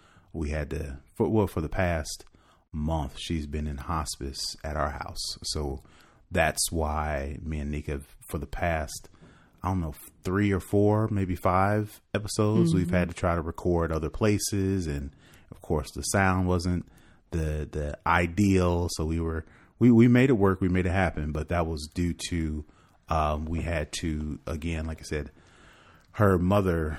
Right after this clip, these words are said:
Speaker 1: uh, did hospice at our house. So the benefit to that was my wife got to be as close as she needed to be with her mom and got to spend her last days with her mom.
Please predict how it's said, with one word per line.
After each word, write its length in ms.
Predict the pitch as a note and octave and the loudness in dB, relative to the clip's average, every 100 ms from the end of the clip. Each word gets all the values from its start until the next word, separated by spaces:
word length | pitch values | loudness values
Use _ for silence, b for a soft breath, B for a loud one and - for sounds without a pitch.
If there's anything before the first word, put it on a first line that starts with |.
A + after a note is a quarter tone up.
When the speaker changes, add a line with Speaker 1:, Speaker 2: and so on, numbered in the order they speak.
| B - | B -6
Speaker 1:
uh, 180 | D#2+ D#2 | -4 -4
did 160 | D2+ D#2 | -4 -6
hospice 440 | F2 E2 C#2+ - | -2 -2 -2 -4
at 100 | C#2+ | -2
our 100 | D2+ | -2
house. 300 | C#2 - - - - | -2 -6 -6 -6 -4
So 680 | - F2 E2 D#2+ D#2 D2+ - - | -2 0 0 -2 -4 -6 -12 -12
the 80 | E2+ | -4
benefit 520 | E2+ D#3+ C#3 G#2 F2 | 4 6 8 4 2
to 100 | - E2 | -2 -2
that 220 | E2 - | -2 -2
was 460 | D#2+ D#2+ D#2 D#2+ - | -4 -4 -4 -6 -6
my 100 | D#2 | -6
wife 280 | D#2 D2+ - | -6 -8 -8
got 120 | D#2 | -8
to 60 | D2+ | -6
be 260 | D2+ D2 | -6 -4
as 120 | C#2 - | -6 -6
close 560 | - F#2 F2+ - - - | 0 0 0 -2 -2 -4
as 320 | E2+ D#2+ D2+ - - b b b b | -6 -6 -6 -10 -14 b b b b
she 240 | - G#2+ F2+ | -6 0 2
needed 380 | F2+ E2 D#2+ - | 2 2 0 -2
to 180 | F2+ E2 | -2 -2
be 360 | D#2 E2+ E2 D#2 | -2 -2 -2 -2
with 180 | D#2 F2+ | -4 -4
her 80 | D#2+ | -2
mom 480 | E2 E2 E2 D#2+ D#2+ | -2 -2 -4 -4 -6
and 60 | |
got 120 | D2+ | -6
to 80 | D2+ | -8
spend 240 | - E2 D#2 | -6 -6 -4
her 80 | D2+ | -4
last 400 | D2 D2+ C#2 D#2 | -4 -4 -6 -4
days 360 | E2 E2 D#2 | -4 -4 -6
with 100 | C#2+ | -8
her 100 | D#2+ | -6
mom. 440 | D#2 D#2+ D#2 D#2 | -4 -4 -4 -6